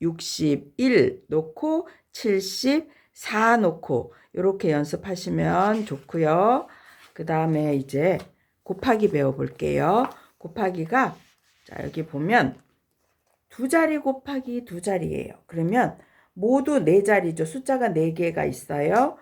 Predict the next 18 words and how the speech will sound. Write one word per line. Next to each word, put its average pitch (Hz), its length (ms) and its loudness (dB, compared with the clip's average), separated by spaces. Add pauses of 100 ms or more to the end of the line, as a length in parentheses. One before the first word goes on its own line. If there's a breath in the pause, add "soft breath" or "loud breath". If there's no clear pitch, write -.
(220 soft breath)
그러면 170 880 0 (2000 soft breath)
여기 165 200 -2
사라고 269 560 2
써 220 240 0
있는데 147 580 -2
여기 135 220 -6
천의 277 340 0
자리거든요. 156 640 0
여기서 226 400 2
시작할 - 520 -8
거예요. - 280 -10 (580 soft breath)
둘 277 300 2
다 294 340 0 (580)
두 226 200 -10
자리, 240 400 4
두 180 160 -10
자리 165 480 -2 (720)
똑같으니까 254 920 0